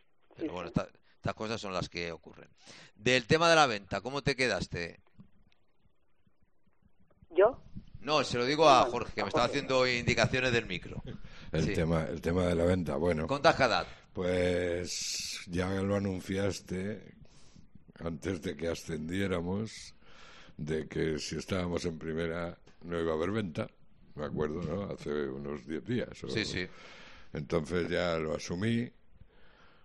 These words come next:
Speaker 3: porque está claro, está claro que solo iban a vender en una situación determinada. Y yo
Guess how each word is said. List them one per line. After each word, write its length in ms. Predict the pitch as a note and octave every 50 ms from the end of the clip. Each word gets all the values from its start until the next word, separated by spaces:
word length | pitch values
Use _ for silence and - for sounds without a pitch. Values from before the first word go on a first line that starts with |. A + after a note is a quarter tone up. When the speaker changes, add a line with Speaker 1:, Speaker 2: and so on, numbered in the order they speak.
| - - -
Speaker 3:
porque 960 | C#2 C#2 C2 B1+ A1+ A#1+ - C#2 C#2 C2+ C#2 C2+ B1+ B1+ B1 - - - - -
está 300 | - - - E2 D#2+ D2
claro, 380 | E2 F2+ F2+ D#2 F2+ E2+ - - - - D2 C2
está 180 | A#1+ - - E2 D2
claro 380 | C#2 D2+ D2 C#2+ E2 D#2+ D2 - -
que 1080 | - D2+ C#2+ C#2 C#2 C2 C2+ C2 B1 B1 A#1+ A1+ A1 A#1+ A#1+ G#1+ A1+ B1 A#1+ - - - - - - - - - - - - - - - - - - -
solo 340 | - - - F2+ E2 E2+
iban 200 | F2 D#2+ E2+ F2
a 40 | E2+
vender 540 | E2 E2+ D#2+ D2+ D#2+ E2 E2+ E2+ E2 D#2+ D#2 D#2 D#2+ E2 D2+
en 180 | C#2+ D2 D2+ D2
una 200 | D#2+ E2 D#2+ D2
situación 500 | - - D#2 C#2 D2+ D2 - D2 C#2+ C#2
determinada. 640 | C#2+ C#2 C2+ D2+ D2 D2+ D2 C#2+ C#2+ D2+ F2+ G2 - - - - - - - - - - _ -
Y 380 | - E2+ F2+ E2+ E2+ F2 E2+ E2+
yo 760 | F2 F#2 F#2 F#2 F#2 F2+ F2 F2 E2 E2 D#2+ D#2+ D#2 D#2